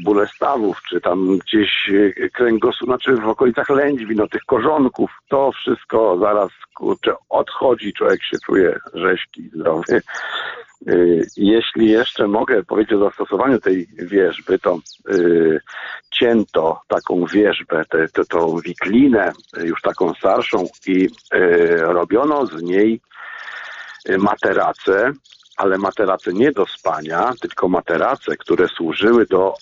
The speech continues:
osłony brzegu, tak zwane brzegosłony.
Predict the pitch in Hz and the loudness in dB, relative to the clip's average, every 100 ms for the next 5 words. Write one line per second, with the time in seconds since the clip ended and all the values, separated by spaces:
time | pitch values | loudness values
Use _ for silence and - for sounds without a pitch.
0 | _ _ - 92 - - 101 123 123 117 | _ _ -4 -4 -2 0 2 4 4 4
1 | 110 107 _ - - 107 - - _ - | 2 -4 _ -8 -2 -2 -2 -10 _ -14
2 | 78 76 87 107 107 101 _ _ - 90 | -14 -8 -2 0 0 -2 _ _ -10 -2
3 | 113 104 - 110 110 92 78 | 0 2 0 2 2 0 -6